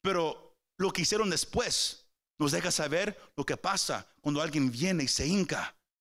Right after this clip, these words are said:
ante la presencia de Cristo. Ellos escucharon el mensaje del ángel, corrieron deprisa para, pa-, para mirar todo lo que habían escuchado. Cuando llegaron, todo era exactamente como se dijo.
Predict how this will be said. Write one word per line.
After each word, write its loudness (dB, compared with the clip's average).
ante -2
la -2
presencia 0
de -4
Cristo. -4
Ellos 2
escucharon 2
el 2
mensaje 0
del 0
ángel, -4
corrieron 2
deprisa 0
para, -4
pa-, -4
para 0
mirar 2
todo 0
lo -2
que 0
habían 2
escuchado. -2
Cuando 0
llegaron, 0
todo 4
era 2
exactamente 0
como 0
se -2
dijo. -6